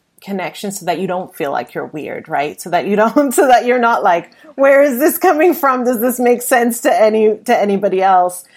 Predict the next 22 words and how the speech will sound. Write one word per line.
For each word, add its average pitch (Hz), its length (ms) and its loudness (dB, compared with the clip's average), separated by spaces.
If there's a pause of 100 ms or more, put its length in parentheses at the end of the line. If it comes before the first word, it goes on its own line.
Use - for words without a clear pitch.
(100)
There's 202 480 -2
such, - 540 -2 (100)
uh, 165 240 -2
strength 190 580 -10
and 175 140 -10
healing 165 640 -8
i-, - 40 -20 (100)
in 196 200 -4
that, - 240 -10
because 208 280 -6
we 233 120 0
need 226 600 -4 (120)
our 175 300 -4
vo-, 160 220 -12
like, 226 180 -6
the 226 80 -2
world 233 380 0
needs 214 360 -2
our 170 320 -4
voices. - 680 -10
It 175 160 -8
needs 196 480 -6